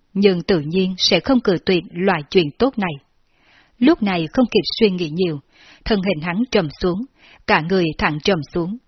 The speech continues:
Lúc này hắn cảm thấy trong kiếp vân kia cực kỳ nguy hiểm, vẫn là nhân cơ hội cách xa một chút mới là tốt.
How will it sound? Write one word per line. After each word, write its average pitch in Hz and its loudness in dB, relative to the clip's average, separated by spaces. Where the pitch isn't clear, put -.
Lúc 277 4
này 185 0
hắn 196 -2
cảm 175 -2
thấy 170 -4
trong 190 0
kiếp 269 -2
vân 180 -2
kia 180 -2
cực 214 6
kỳ 190 4
nguy 214 -2
hiểm, 175 -4
vẫn 180 2
là 180 0
nhân 175 -2
cơ 196 0
hội 175 0
cách 269 -4
xa 190 0
một 165 -4
chút 294 0
mới 180 -2
là 214 -4
tốt. 214 -2